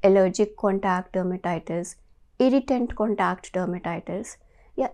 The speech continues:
इतने सारे अलग-अलग तरह के और भी एक्जिमास हैं जिसमें हमें स्टेरॉयड कई बार प्रिस्क्राइब करने पड़ सकते हैं। उसके अलावा सोराइसिस, लाइकन प्लेनस, विटिलिगो, इन सब बीमारियों में भी हम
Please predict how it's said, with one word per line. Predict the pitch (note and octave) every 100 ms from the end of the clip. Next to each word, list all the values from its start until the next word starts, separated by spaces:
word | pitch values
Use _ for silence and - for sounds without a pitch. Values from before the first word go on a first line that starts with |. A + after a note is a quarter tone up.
| -
इतने | B3 B3+ B3+
सारे | C4 B3+ A3+
अलग-अलग | - A3+ A3+ A3+ A3+ G#3+ -
तरह | G3+ G#3
के | G#3 G3
और | G3 F#3+ F#3+
भी | G3 A3 -
एक्जिमास | G3+ - G3 G3 F#3+ - F#3+
हैं | G#3 - - _ -
जिसमें | - A3 - A3+
हमें | A#3 G#3+ F#3+ G#3 G#3+
स्टेरॉयड | - G#3 F#3 F#3 -
कई | F#3
बार | E3 G#3+
प्रिस्क्राइब | - G3+ - E3 G#3 - - - _ -
करने | G#3+ G3+
पड़ | G3 D#3+
सकते | - - -
हैं। | B2 - - _ _ -
उसके | F3 - F3+
अलावा | F3+ E3 D#3 E3+ G#3 -
सोराइसिस, | - F#3 E3 D3 D3+ A#3+ C4 - - - _ _ - - _ D#3+
लाइकन | E3 D3 G3+
प्लेनस, | A3 A3 G#3 A#3 - - _ _ _ _ -
विटिलिगो, | F3 F3+ F3 D#3+ D#3 F#3+ D4 - _ _ - - - -
इन | A#3
सब | B3+ C4+ A#3
बीमारियों | A3 G#3+ F#3+ G3
में | G#3 G3
भी | - G#3+
हम | - F#3+ -